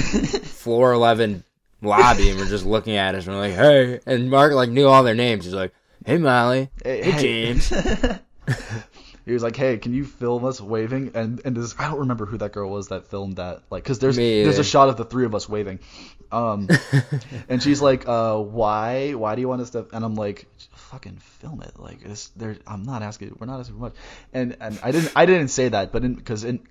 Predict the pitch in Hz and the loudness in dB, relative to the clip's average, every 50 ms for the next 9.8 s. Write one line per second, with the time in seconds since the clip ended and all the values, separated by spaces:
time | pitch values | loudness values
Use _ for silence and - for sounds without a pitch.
0 | _ - 127 120 127 135 143 175 175 156 165 151 135 120 107 135 143 135 107 95 | _ -8 -2 2 2 4 4 4 2 0 -2 -2 -2 0 0 0 -2 -2 -4 -6
1 | 92 92 92 - 107 120 135 131 127 120 107 98 98 95 90 87 85 113 104 90 | -6 -8 -4 -2 -2 -2 -2 -2 -2 -4 -6 -4 -4 -4 -4 -4 -4 -4 -4 -4
2 | - - 101 - 127 139 143 135 117 107 92 104 110 113 101 82 101 117 131 123 | -6 -8 -8 -4 -4 -2 -2 -2 -2 -4 -2 -2 -2 -2 -2 -2 -2 -4 -4 -4
3 | - - 120 110 98 85 87 - - - 117 113 104 98 95 90 92 - - - | -2 -2 -2 -2 -4 -6 -10 -12 -16 -14 -10 -8 -8 -6 -8 -8 -10 -14 -16 -12
4 | - 104 98 92 90 87 87 90 _ - 90 90 87 - - - - - - - | -10 -8 -8 -8 -8 -10 -14 -16 _ -10 -10 -10 -10 -12 -16 -20 -20 -20 -20 -20
5 | - - - - - - - - 117 117 113 110 101 - _ - 120 104 - - | -20 -20 -20 -20 -20 -14 -6 -2 -2 0 0 0 -2 -6 _ -8 -8 -8 -8 -14
6 | _ _ _ _ _ _ _ _ _ _ - 110 104 98 95 92 90 87 - 107 | _ _ _ _ _ _ _ _ _ _ -8 -6 -4 -4 -4 -4 -6 -6 -6 -6
7 | 101 95 - 110 107 - - 101 98 98 92 98 95 95 90 - - - _ - | -6 -6 -6 -8 -10 -6 -6 -6 -6 -6 -6 -6 -6 -6 -6 -10 -14 -20 _ -14
8 | 90 92 90 92 90 90 87 - 92 90 90 92 92 98 98 98 95 92 92 - | -12 -10 -10 -8 -10 -10 -10 -10 -10 -10 -10 -8 -8 -8 -8 -8 -8 -10 -12 -12
9 | - 113 110 110 107 107 101 - 120 110 110 110 113 117 - | -10 -6 -6 -6 -6 -6 -8 -6 -4 -4 -2 -2 -2 -2 -4